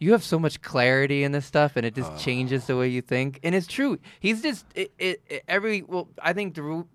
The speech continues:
Speaker 1: why he's so clear about it and the way he talks about it the way he does is because he saw it, it right in front of him work. And he worked in Russia for a very long time applying this stuff.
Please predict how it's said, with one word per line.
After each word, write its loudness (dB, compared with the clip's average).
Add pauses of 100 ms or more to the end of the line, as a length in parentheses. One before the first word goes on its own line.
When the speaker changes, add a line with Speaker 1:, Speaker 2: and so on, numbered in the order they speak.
Speaker 1:
why 2
he's -4
so 2
clear 0
about 0
it -2 (380)
and -6
the 2
way 4
he -2
talks 2
about 2
it -2
the -2
way 0
he -2
does 2 (400)
is 0
because -2
he -4
saw 2
it, -4 (220)
it -4
right 2
in -8
front 2
of -2
him -4 (160)
work. 0 (340)
And 0
he -2
worked 0 (200)
in -2 (420)
Russia 0
for -2
a 0
very 4
long 2
time -4
applying -4
this -8
stuff. -4